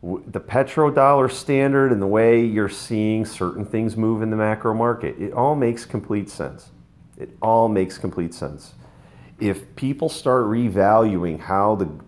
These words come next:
the oil trade is done based on ounces of gold per barrel, or, uh, it'll be barrels per ounce of gold, but it would be a commodity to a commodity.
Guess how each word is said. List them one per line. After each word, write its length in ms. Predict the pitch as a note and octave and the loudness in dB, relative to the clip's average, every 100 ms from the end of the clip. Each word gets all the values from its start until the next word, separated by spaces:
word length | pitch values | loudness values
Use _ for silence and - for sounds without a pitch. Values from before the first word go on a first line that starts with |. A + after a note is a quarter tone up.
| - | -8
the 340 | F2+ F2 D#2+ - | -4 -4 -4 -6
oil 340 | - G2+ G2 | -4 0 0
trade 380 | F#2 - F2+ E2+ | -2 -4 -4 -4
is 140 | D#2+ - | -6 -2
done 500 | G2+ F#2 D#2 D2+ - - - - - | 0 2 0 -6 -12 -20 -20 -20 -8
based 340 | F2+ G#2+ - | -6 -4 -6
on 340 | F2+ D#2+ D#2 - G2 | -4 -4 -6 -8 -4
ounces 480 | G2+ A2 - C3 | -4 -4 -8 -8
of 180 | C#3+ - | -8 -6
gold 500 | A#2+ G#2 G2+ A#2 - - - - - - - - | 0 2 2 0 -6 -18 -20 -20 -20 -20 -20 -20
per 460 | - F#2+ G2 A#2+ - - - - - - | -8 -4 -2 -4 -8 -20 -20 -20 -20 -16
barrel, 720 | D2 - A2+ F#2+ D#2+ A#2+ - - | -4 0 0 0 0 -2 -8 -2
or, 180 | F#2+ | 0
uh, 380 | F#2 - - G#2 - | 0 -4 -8 -12 2
it'll 200 | B2+ C3 | 6 6
be 120 | A2+ | 4
barrels 460 | F#2 A#2+ A#2+ G2+ - | 4 6 6 4 0
per 280 | - F#2+ E2 | -2 0 -2
ounce 200 | D2+ - | -6 -8
of 100 | D#2 | -2
gold, 400 | F2 B1+ - - - - - _ - - - - - | -2 -2 -6 -18 -20 -20 -20 _ -20 -20 -20 -14 -2
but 340 | F2 E2 - - - | 0 -2 -10 -20 -8
it 100 | G2+ | -4
would 220 | F#2+ E2 | -4 -2
be 160 | F#2+ E2+ | -2 -2
a 60 | |
commodity 720 | - E2+ F2 G2 B2 B2+ B2+ B2 | -4 -4 0 2 4 4 2 0
to 200 | C3 A2+ | -2 -2
a 60 | |
commodity. 720 | - G2+ G#2 A2 G#2 D2 B1 | -2 0 2 4 2 -2 -8